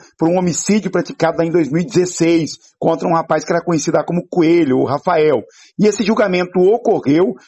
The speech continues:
doutor José Teodoro e o filho dele, o Tiago Teodoro, é que atuaram na defesa do Bolamel. Terminou o júri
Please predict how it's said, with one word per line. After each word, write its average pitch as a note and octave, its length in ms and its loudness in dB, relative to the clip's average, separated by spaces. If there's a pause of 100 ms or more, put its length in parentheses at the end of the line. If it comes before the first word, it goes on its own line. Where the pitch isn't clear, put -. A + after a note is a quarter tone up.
(120)
doutor - 280 0
José E3 220 0
Teodoro D#3+ 480 0
e E3+ 60 0
o - 20 -4
filho G3 320 0
dele, D3+ 220 2
o C#3+ 40 0
Tiago C#3 380 0
Teodoro, D#3+ 460 2 (260)
é D#3 100 2
que D3+ 120 0
atuaram E3 360 0
na E3+ 120 0
defesa F3 720 0 (240)
do E3+ 100 2
Bolamel. D#3+ 460 2 (120)
Terminou A3+ 600 2
o D3+ 60 0
júri G3+ 400 2